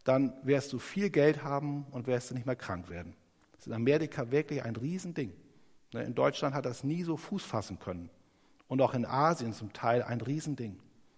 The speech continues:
Und in Afrika noch mehr, Nigeria. Ne, also Glaube,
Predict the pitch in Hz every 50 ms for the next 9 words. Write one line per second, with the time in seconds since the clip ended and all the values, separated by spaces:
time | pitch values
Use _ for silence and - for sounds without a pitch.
0 | - - - _ - 131 127 117 110 123 131 139 - - 139 - 120 107 120 131
1 | 185 - - - 104 92 95 95 104 98 107 110 98 117 127 147 143 120 98 90
2 | 90 92 101 - - - - - _ _ _ _ - - - 120 127 143 147 151
3 | 156 139 139 131 131 107 - 123 131 131 160 190 214 202 208 196 190 190 190